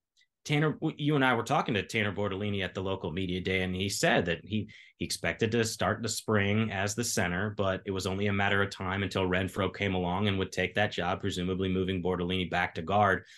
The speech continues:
So it's an encouraging sign for Wisconsin, and that was certainly notable. Also thought it was notable that we at least saw Trey Wettig get some reps with the first team offense at left guard in place of Joe Huber, I think pretty clearly, and we saw this in the spring as well.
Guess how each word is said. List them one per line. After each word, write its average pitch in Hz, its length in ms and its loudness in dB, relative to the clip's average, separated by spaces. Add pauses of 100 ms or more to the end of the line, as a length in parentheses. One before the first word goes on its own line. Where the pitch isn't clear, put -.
(120)
So 101 380 2
it's 101 140 -2
an 110 100 2
encouraging 110 500 0
sign 107 300 0
for 107 120 0
Wisconsin, 104 840 -4 (240)
and 101 160 2
that 101 120 2
was 110 140 0
certainly 104 320 0
notable. 104 380 2
Also 107 320 2
thought 101 240 0
it 95 40 -6
was 98 140 -4
notable 95 400 -2
that 98 160 0
we 98 140 0
at 87 100 -6
least 104 180 -2
saw 98 140 -2
Trey 98 240 -2
Wettig 98 300 0
get 92 180 -2
some 101 300 0
reps 104 260 -2
with 104 100 -4
the 110 80 -6
first 104 240 -2
team 107 200 2
offense 98 380 2
at 85 100 -2
left 101 240 -2
guard 98 340 4 (300)
in 110 160 2
place 107 260 2
of 101 100 0
Joe 101 220 0
Huber, 101 380 0
I 95 80 2
think 101 240 -4
pretty 110 240 -2
clearly, 110 580 2 (240)
and 101 220 2
we 98 80 -2
saw 92 240 0
this 95 200 -2
in 104 60 -2
the 101 60 0
spring 107 320 0
as 98 120 0
well. 101 520 2